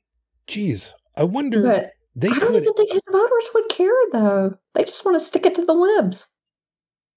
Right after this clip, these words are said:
Speaker 1: You know what? I wonder if Disney California is probably going to,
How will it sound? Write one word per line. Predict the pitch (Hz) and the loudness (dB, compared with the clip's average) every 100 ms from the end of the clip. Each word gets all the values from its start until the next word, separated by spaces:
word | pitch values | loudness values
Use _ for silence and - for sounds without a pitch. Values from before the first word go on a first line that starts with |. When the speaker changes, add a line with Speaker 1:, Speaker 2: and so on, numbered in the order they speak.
| _ _ _ _ _ _ _ _ _ _ | _ _ _ _ _ _ _ _ _ _
Speaker 1:
You | - 110 | -10 -6
know | 120 160 | -6 -6
what? | 139 170 107 - - _ _ _ _ _ _ _ _ _ _ _ _ _ _ _ - | -4 -4 -6 -12 -20 _ _ _ _ _ _ _ _ _ _ _ _ _ _ _ 0
I | 247 | 2
wonder | 320 285 254 233 220 | 4 2 2 0 0
if | - 131 113 104 | 0 0 -2 -4
Disney | 151 214 170 185 170 | 0 0 0 2 2
California | - - 143 131 113 - - 147 151 120 87 - _ _ _ _ _ _ - - - | 2 0 0 0 -4 -4 2 2 4 0 -4 -10 _ _ _ _ _ _ -20 -8 2
is | 147 143 | 2 2
probably | - 196 208 220 | 0 0 2 2
going | 170 180 180 | 4 2 2
to, | - 185 175 180 | 0 0 0 -2